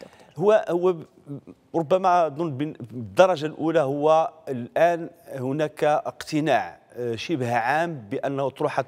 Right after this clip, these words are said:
Speaker 2: البوليزاريو لم تعد، آه، آه،
Speaker 1: قائمة.
Speaker 2: تقنع ولم تعد قائمة. الدليل على ذلك وهو أن هناك تقارير الأممية، هناك تقارير مجموعة من المنظمات المتخصصة، آه، فبالتالي طالما أن الطرح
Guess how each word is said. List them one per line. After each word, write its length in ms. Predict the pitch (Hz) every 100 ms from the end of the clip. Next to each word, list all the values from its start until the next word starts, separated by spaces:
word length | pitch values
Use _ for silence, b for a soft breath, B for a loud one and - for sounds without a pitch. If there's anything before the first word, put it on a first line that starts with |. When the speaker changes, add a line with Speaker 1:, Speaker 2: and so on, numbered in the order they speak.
| -
Speaker 2:
البوليزاريو 600 | 127 127 110 131 135 143
لم 120 | 139
تعد، 440 | - 127 135 113 - b b b -
آه، 320 | 123 120 113 - -
آه، 560 | 110 113 110 107 107 104
Speaker 1:
قائمة. 360 | 98 - 214
Speaker 2:
تقنع 460 | 214 165 190 117 107 -
ولم 680 | - 131 147 147 139 135 165
تعد 340 | 151 127 120 -
قائمة. 460 | 117 - 101 78 - b b b 110
الدليل 340 | 104 135 139
على 200 | 113 117
ذلك 320 | 127 143 127
وهو 280 | 110 107 113
أن 360 | 104 107 98 -
هناك 280 | 120 120 120
تقارير 640 | 123 - 117 - 127 139
الأممية، 760 | 113 113 120 113 107 110 139 139
هناك 360 | 113 117 123 -
تقارير 640 | 120 117 120 - 120 117
مجموعة 360 | 113 98 120 120
من 80 |
المنظمات 580 | 117 110 87 120 117 113
المتخصصة، 800 | 113 104 117 110 - 139 160 156 B B B B -
آه، 460 | 139 135 131 - -
فبالتالي 680 | - 143 - 156 185 202 - -
طالما 360 | 170 175 165 -
أن 160 | 147
الطرح 580 | 135 _ 175 156 - -